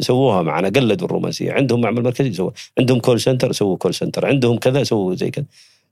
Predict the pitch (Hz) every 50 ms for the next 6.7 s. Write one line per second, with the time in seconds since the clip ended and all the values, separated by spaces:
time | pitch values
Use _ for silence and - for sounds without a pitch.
0 | _ _ _ _ _ - 92 95 113 95 113 117 139 127 120 104 98 95 104 104
1 | 98 139 143 120 117 - - - - - _ - 131 - - - - - - 131
2 | 110 - - - - - - 104 98 98 92 85 101 113 - 95 - 98 90 87
3 | 87 87 87 87 _ - - _ - - _ _ _ _ _ _ - - - 92
4 | 90 82 67 76 78 85 87 85 - - 87 - - 82 - 85 80 80 85 85
5 | 87 90 - - 92 92 - - 107 95 - - 107 104 87 - - 98 87 -
6 | 98 95 90 92 87 95 - - 95 - 95 95 101 113